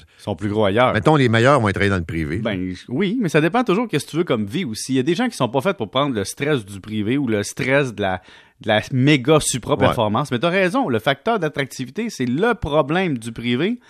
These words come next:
Speaker 1: puis du public. C'est que si t'as une concurrence, un ou l'autre, t'es perdant.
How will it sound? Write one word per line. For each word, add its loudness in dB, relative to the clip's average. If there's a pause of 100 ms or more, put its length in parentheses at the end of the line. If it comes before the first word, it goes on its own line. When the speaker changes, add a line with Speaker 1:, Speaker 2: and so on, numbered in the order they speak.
(220)
Speaker 1:
puis -2
du -10
public. -4 (260)
C'est -6
que -14 (160)
si -10
t'as 6
une 2
concurrence, 2
un 4
ou 4
l'autre, 2
t'es -2
perdant. 0